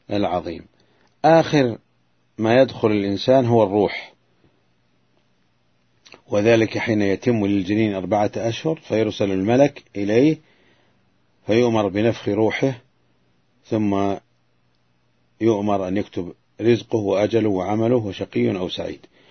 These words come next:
وأول ما يخرج من، من الإنسان عند الموت هو الروح، فلولا إذا بلغت الحلقوم وأنتم حينئذ تنظرون ونحن أقرب إليه منكم ولكن لا تبصرون،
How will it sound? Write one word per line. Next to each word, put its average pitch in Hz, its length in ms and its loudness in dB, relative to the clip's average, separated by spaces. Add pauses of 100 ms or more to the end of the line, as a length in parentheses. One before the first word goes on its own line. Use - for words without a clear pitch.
(240)
وأول 156 500 8
ما 131 240 2
يخرج 120 380 0
من، 110 520 2 (760)
من 131 240 6
الإنسان 113 640 2
عند 113 260 2
الموت 120 560 0
هو 113 160 6
الروح، 92 480 -4 (1500)
فلولا 120 360 4
إذا 101 200 2
بلغت 104 580 2 (580)
الحلقوم 123 640 0
وأنتم 110 420 -2
حينئذ 101 520 -2
تنظرون 113 520 -2
ونحن 113 320 -4
أقرب 107 360 -2
إليه 104 560 2
منكم 117 500 -2
ولكن 107 360 -2
لا 101 100 0
تبصرون، 107 640 -6